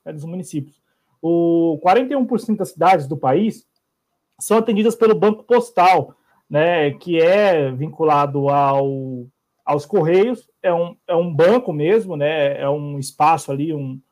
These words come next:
um centro de atendimento com serviços bancários, que durante dois mil e doze, entre o período de dois mil e doze e dois mil e dezessete ou dois mil e dezoito, esteve em convênio com o Banco do Brasil,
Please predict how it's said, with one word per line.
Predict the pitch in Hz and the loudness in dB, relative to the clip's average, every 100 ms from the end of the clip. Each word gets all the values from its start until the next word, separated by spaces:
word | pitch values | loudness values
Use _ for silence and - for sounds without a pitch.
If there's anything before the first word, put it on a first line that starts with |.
| _ | _
um | 147 | -12
centro | - 170 165 | -6 -6 -4
de | 156 | -4
atendimento | 156 160 139 147 147 147 - | -4 -6 -6 -6 -6 -8 -10
com | 151 | -14
serviços | 135 147 135 143 - 127 - | -4 -4 -2 -4 -4 -10 -2
bancários, | 156 185 165 156 165 185 226 _ _ _ _ _ | -2 2 4 6 6 4 -2 _ _ _ _ _
que | - 208 208 | 0 2 4
durante | 196 190 196 - | 4 2 0 2
dois | 196 151 | 2 2
mil | 233 | -4
e | |
doze, | 165 160 233 254 156 156 156 _ | -2 2 4 2 0 -8 -12 _
entre | 180 185 | -8 -4
o | 208 | -4
período | 190 180 | -4 -4
de | 156 | -4
dois | 175 | -4
mil | 202 | -6
e | 180 | -4
doze | 180 233 208 | 0 0 0
e | |
dois | 196 175 | 0 -2
mil | 202 | -4
e | |
dezessete | 175 151 - 170 214 214 160 | -4 -6 -4 0 0 0 -4
ou | 156 | -4
dois | 151 147 | -2 -4
mil | 147 | -4
e | |
dezoito, | 135 120 175 208 - _ _ _ - | -6 0 0 0 -4 _ _ _ -6
esteve | 180 - 190 202 185 214 214 208 202 202 | -6 0 4 4 4 0 0 0 -2 -4
em | 202 | -4
convênio | - 208 143 185 208 214 | -2 -2 -2 -4 -2 -4
com | - 208 | -2 -2
o | 214 | 0
Banco | 208 220 | 0 -2
do | 220 | -4
Brasil, | 233 247 - 165 147 | -2 -2 -4 -8 -8